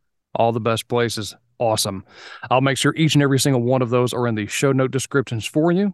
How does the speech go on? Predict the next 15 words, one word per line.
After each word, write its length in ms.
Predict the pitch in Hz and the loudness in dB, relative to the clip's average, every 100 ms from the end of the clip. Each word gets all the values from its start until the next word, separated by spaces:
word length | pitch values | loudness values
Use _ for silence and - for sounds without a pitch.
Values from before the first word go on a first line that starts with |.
| - | -4
That 180 | 117 107 | -4 -2
way 160 | 113 113 | 0 0
you 140 | 120 | 0
guys 320 | 123 127 123 | 2 2 0
can 200 | - 104 | -2 -6
click 360 | - 180 190 196 | -2 0 2 2
on 160 | 196 | 4
'em 160 | 196 185 - - - - | 4 2 -2 -18 -14 -6
and 280 | 135 127 - | -2 -2 -2
off 320 | 143 139 151 | 2 2 2
and 80 | 156 | 2
away 240 | 160 156 156 | 2 2 2
you 200 | 151 135 | 2 -2
go. 460 | 135 170 - - - _ _ _ _ _ | -2 -4 -6 -10 -20 _ _ _ _ _
Jeremy, 380 | 127 131 131 117 | 2 2 2 -2